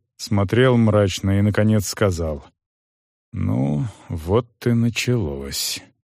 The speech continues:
"Что началось?" спросил Йоган.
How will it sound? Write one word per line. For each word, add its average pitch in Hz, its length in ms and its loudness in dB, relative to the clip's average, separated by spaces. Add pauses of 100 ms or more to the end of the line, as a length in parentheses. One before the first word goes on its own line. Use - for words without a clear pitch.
(480)
"Что - 460 -2
началось?" 131 880 0 (240)
спросил 120 540 2
Йоган. 110 480 4